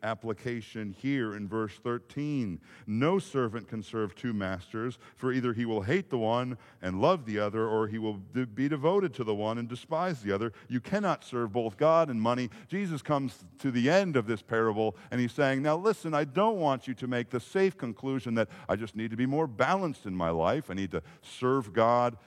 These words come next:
and balance my use of money." That's not what Jesus wants. What is Jesus after in your life? He wants you to love God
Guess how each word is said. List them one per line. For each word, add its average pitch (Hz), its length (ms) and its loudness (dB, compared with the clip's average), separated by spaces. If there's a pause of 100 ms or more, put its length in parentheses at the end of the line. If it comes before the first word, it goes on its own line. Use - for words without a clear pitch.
(120)
and 92 320 -6
balance 131 600 0 (140)
my 98 120 0
use 117 380 0
of 95 120 -4
money." 117 380 2
That's 113 200 -4
not 160 280 4
what 107 140 -8
Jesus 107 440 -8
wants. 196 520 -4 (1900)
What 202 180 0
is 143 160 0
Jesus 147 680 -2 (240)
after 143 640 0
in 123 160 0
your 117 160 0
life? 160 760 0 (1300)
He 135 160 2
wants 139 380 0
you 135 540 2
to 113 380 0 (140)
love 160 540 4
God 104 560 2